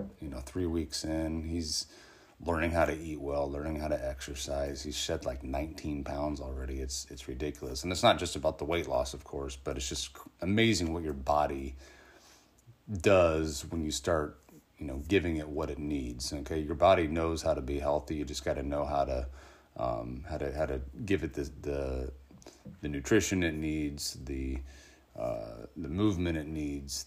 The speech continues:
the, the sleep it needs, and all these different, these different things, and, and your body takes care of the rest. So anyhow, reach out to me if you're interested in that. Today,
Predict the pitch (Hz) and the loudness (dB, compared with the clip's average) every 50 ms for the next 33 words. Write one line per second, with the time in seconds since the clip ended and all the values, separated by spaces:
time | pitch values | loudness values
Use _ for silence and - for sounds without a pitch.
0 | - - 69 67 67 65 64 65 67 - - 71 - - - 107 104 92 - 78 | -10 -10 -8 -6 -6 -6 -6 -8 -8 -8 -4 -2 0 2 2 2 2 0 0 -4
1 | 78 71 71 71 69 67 67 67 67 80 78 78 80 80 80 76 73 82 76 - | -6 -6 -6 -6 -6 -6 -6 -6 -6 -2 0 2 2 2 0 -2 -2 -4 -6 -6
2 | - 78 69 67 67 - - 73 71 69 71 67 69 69 67 67 76 69 65 64 | -6 -6 -6 -6 -8 -8 -8 -8 -8 -6 -8 -8 -6 -8 -6 -6 -6 -6 -4 -4
3 | 65 64 62 65 64 65 64 64 65 65 67 65 65 64 64 65 67 - 87 73 | -6 -6 -6 -6 -6 -4 -4 -6 -6 -6 -6 -4 -4 -4 -4 -6 -6 -6 -6 -2
4 | 67 76 73 73 73 69 - 76 67 67 - - - 67 65 64 57 53 64 64 | 4 4 4 4 4 0 -2 -4 -4 -4 -6 -6 -4 -4 -4 -2 -4 -4 -2 -4
5 | 50 - - - - 65 53 50 - - - - 98 82 - 73 65 64 85 95 | -4 -4 -6 -8 -6 -4 -4 -6 -6 -8 -2 2 4 4 6 6 4 6 6 4
6 | 87 82 104 92 90 - - 90 90 85 80 - - 78 82 80 80 76 73 - | 6 10 10 8 8 8 2 0 0 0 0 0 -2 -4 -2 -2 -2 -2 -2 -2
7 | - 78 67 71 71 80 92 92 85 - - - - - - - - - - - | -4 -4 -4 -2 0 2 2 0 0 -2 -10 -20 -20 -20 -20 -20 -20 -20 -20 -20
8 | - - - - - - - - 104 90 95 90 85 80 73 73 | -20 -20 -20 -18 -16 -8 0 0 4 4 6 6 6 4 2 0